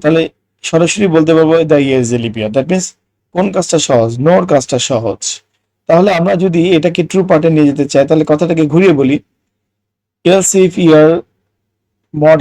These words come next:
hundred not equal to zero, not equal to zero। তার মানে এই not equal, not equal to দিলে তোমার কাজটা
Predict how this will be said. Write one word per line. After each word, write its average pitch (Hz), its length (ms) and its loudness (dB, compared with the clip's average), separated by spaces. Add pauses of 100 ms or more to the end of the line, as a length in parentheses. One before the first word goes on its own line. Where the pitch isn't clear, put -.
hundred 131 360 0 (680)
not 233 180 -8
equal 185 220 -2
to 127 140 0
zero, 117 180 -2 (360)
not 117 200 -10
equal 156 220 -4
to 117 120 -4
zero। 113 180 -6
তার 147 140 2
মানে 175 120 -2 (120)
এই 269 60 -4 (840)
not 165 140 -6
equal, 202 180 0 (160)
not 170 200 -2
equal 196 240 -2
to 208 140 -2
দিলে 190 220 0
তোমার 175 180 0
কাজটা 165 200 -2